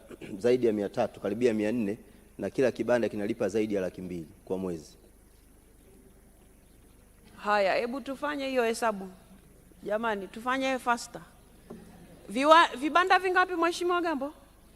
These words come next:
Speaker 1: Vinavyokadiriwa ku-, kufikia
Speaker 2: Afanya
Speaker 1: mia-,
Speaker 2: tu kadirio, tutajua.
Speaker 1: kati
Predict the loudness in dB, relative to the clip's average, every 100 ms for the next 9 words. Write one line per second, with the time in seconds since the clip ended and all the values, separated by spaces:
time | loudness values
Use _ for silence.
0 | -20 -20 -20 -20 -20 -20 -20 -20 -20 -20
1 | -20 -20 -20 -20 -20 -6 -4 -2 -2 -2
2 | -2 2 6 4 4 -8 -18 -20 -20 0
3 | 4 6 6 6 4 2 0 0 -2 -2
4 | -4 -6 -8 -6 -6 -12